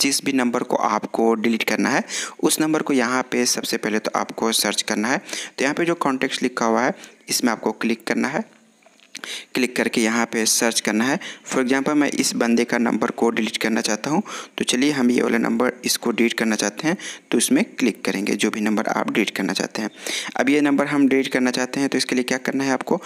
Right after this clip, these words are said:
ऊपर में three dot बने हुए हैं, ये three dot, इसमें आपको यहाँ पे ऊपर में क्लिक करना है। जैसे आप click करेंगे यहाँ पे आपको second number पे option मिलता है delete contacts का, तो इसमें आपको click कर लेना है।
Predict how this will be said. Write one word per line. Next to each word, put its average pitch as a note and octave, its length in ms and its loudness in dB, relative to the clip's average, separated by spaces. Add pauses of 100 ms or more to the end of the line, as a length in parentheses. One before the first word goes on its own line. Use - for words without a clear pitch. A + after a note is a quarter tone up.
(340)
ऊपर A#2 220 6
में A#2+ 180 4 (320)
three C3+ 260 4 (500)
dot A2+ 260 6
बने A#2 240 4
हुए B2+ 140 4
हैं, E3 180 2 (120)
ये A2+ 220 2
three - 140 0
dot, - 380 0 (220)
इसमें - 300 0
आपको F#2+ 300 -2
यहाँ G2+ 280 -2
पे - 140 -6
ऊपर - 220 -6
में G2 140 0
क्लिक - 260 -2
करना B2+ 200 0
है। E3 220 0 (600)
जैसे A2 200 2
आप F#2 140 0
click D3 260 0
करेंगे A2 300 2 (340)
यहाँ E3 220 2
पे F#3 100 0
आपको E3 380 2 (320)
second - 560 0
number A2 180 2
पे A2 100 0
option A2 260 2
मिलता G#2 260 0
है A2+ 140 2
delete A#2 340 0
contacts - 580 0
का, D#3 140 0 (440)
तो - 60 2
इसमें - 240 0
आपको F#2 240 -2 (140)
click - 240 0
कर - 100 -2
लेना D#2 200 0
है। A2+ 160 0